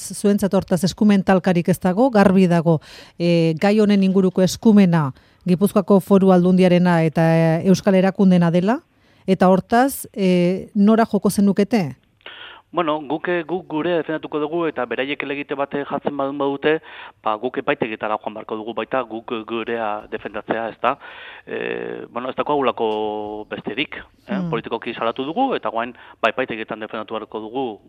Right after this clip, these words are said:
Speaker 2: gure erabakiak.
Speaker 1: Espainiako gobernuak aipatu du Ley de Bases del Régimen Local,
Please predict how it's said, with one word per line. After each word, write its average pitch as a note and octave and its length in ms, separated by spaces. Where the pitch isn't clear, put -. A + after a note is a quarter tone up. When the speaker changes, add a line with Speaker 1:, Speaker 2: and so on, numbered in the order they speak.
Speaker 2:
gure A2 160
erabakiak. G#2 500
Speaker 1:
Espainiako A3 520
gobernuak A3+ 760
aipatu G3+ 500
du B3+ 480
Ley G3 480
de F#3 140
Bases G3+ 420
del E3+ 160
Régimen A3 640
Local, E3+ 640